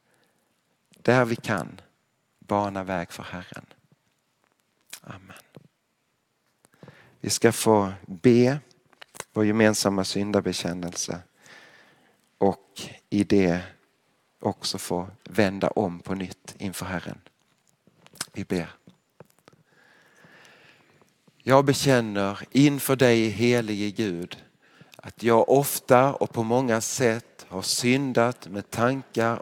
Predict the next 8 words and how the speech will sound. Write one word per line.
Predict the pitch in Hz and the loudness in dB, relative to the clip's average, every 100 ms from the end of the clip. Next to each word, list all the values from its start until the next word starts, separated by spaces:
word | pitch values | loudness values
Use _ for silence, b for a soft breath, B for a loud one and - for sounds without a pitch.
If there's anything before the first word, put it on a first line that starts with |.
| - | -4
ord | 117 104 101 | -2 -2 -6
och | - 98 | -12 -12
gärningar. | 101 98 107 104 90 - - _ b b b b b b _ - | -4 -4 -4 -10 -14 -18 -20 _ b b b b b b _ 0
Tänk | 135 139 135 | 4 4 2
på | 147 143 | 2 6
mig | 143 127 | 8 8
i | 113 | 6
barmhärtighet | 117 117 120 113 - - 95 101 101 98 - | 4 4 2 0 -2 -10 -6 -4 -6 -10 -20